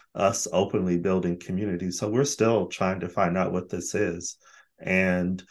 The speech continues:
you know, there's still the reality that although, yeah, it's a lot easier to come out today, it's still, I don't think, uncommon that we have to wait until we're adults or young adults to do that, or to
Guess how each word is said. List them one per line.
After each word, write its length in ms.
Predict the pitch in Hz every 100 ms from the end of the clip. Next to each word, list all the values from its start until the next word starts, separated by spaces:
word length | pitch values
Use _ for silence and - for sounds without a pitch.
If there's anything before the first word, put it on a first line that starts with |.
| - - -
you 100 | 107
know, 120 | 104
there's 200 | 104 101
still 220 | - 110
the 120 | 107 101
reality 540 | 95 92 110 113 90
that 260 | 95 90 -
although, 480 | 101 104 101 95
yeah, 240 | - 101 87
it's 180 | 87 104
a 60 |
lot 260 | 95 92 -
easier 320 | 104 104 98
to 100 | 87
come 240 | - 95
out 220 | 90 110 -
today, 360 | - 87 85 87 - - - - -
it's 280 | 104 113 -
still, 560 | - - - 131 123
I 120 | 120 107
don't 200 | 101 90
think, 160 | 101 98
uncommon 580 | 95 95 110 113 101 95
that 160 | 87
we 140 | 104 104
have 260 | 107 98
to 100 | 98
wait 380 | 87 95 98 - - _ _ _ _ _ -
until 380 | 98 92 104 95
we're 400 | 95 90 90 90
adults 520 | - 101 98 87 -
or 100 | 90
young 240 | 90 95 104
adults 460 | 87 85 82 -
to 100 | -
do 240 | 85 95 110
that, 240 | 82 80
or 140 | 82
to 520 | 82 - 92 87 85